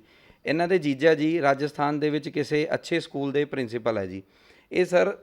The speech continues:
ਸਾਨੂੰ ਪੰਦਰਾਂ ਸਾਲ ਤੋਂ ਦਬਕੇ ਮਾਰਦਾ ਆ ਰਿਹਾ ਜੀ ਕਿ ਅਸੀਂ ਵੱਡੇ ਵੱਡੇ ਜੱਜਿਸ ਦੇ, ਆਫੀਸਰ ਦੇ, ਪੋਲੀਟੀਸ਼ੀਅਨਾਂ ਦੇ ਬੱਚਿਆਂ ਦੀ ਉੱਥੇ ਐਡਮਿਸ਼ਨਾਂ ਕਰਾਈਆਂ ਹੋਈਆਂ। ਮੈਨੂੰ ਕੋਈ ਇੰਡੀਆ ਦੇ ਵਿੱਚ ਹੱਥ ਨਹੀਂ ਲਾ ਸਕਦਾ, ਜਿਹਦੇ ਕਾਰਨ ਇਹ ਵੀਹ ਸਾਲ ਤੋਂ ਇਹਦਾ ਤਾਂ ਨੈਕਸਸ ਚੱਲ ਰਿਹਾ ਜੀ।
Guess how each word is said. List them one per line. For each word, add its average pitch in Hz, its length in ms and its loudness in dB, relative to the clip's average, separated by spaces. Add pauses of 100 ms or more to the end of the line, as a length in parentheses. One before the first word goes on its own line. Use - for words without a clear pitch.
ਸਾਨੂੰ 170 280 0
ਪੰਦਰਾਂ 190 340 6
ਸਾਲ 175 180 6
ਤੋਂ 170 120 -2
ਦਬਕੇ 147 300 0
ਮਾਰਦਾ 135 360 4
ਆ 117 80 2
ਰਿਹਾ 113 160 0
ਜੀ 131 180 -4 (280)
ਕਿ 147 140 0
ਅਸੀਂ 160 220 -2
ਵੱਡੇ 143 240 -2
ਵੱਡੇ 139 240 0
ਜੱਜਿਸ 123 400 0
ਦੇ, 120 280 0
ਆਫੀਸਰ 135 520 -4
ਦੇ, 135 160 -2
ਪੋਲੀਟੀਸ਼ੀਅਨਾਂ 135 680 -4
ਦੇ 151 60 -4
ਬੱਚਿਆਂ 139 320 -2
ਦੀ 143 60 0
ਉੱਥੇ 147 160 -2
ਐਡਮਿਸ਼ਨਾਂ 131 440 -2
ਕਰਾਈਆਂ 113 320 -4
ਹੋਈਆਂ। 120 240 -6 (400)
ਮੈਨੂੰ 170 200 0
ਕੋਈ 175 220 2
ਇੰਡੀਆ 151 380 0
ਦੇ 151 100 0
ਵਿੱਚ 175 200 -4
ਹੱਥ 131 280 -2
ਨਹੀਂ 135 160 -2
ਲਾ 117 140 4
ਸਕਦਾ, 104 380 -2 (280)
ਜਿਹਦੇ 190 260 4
ਕਾਰਨ 185 300 4
ਇਹ 185 40 4
ਵੀਹ 190 220 -2
ਸਾਲ 170 240 4
ਤੋਂ 165 120 -2
ਇਹਦਾ 151 180 -2
ਤਾਂ 156 100 -6
ਨੈਕਸਸ 139 460 -6
ਚੱਲ 104 160 -2
ਰਿਹਾ 98 160 0
ਜੀ। 92 160 -8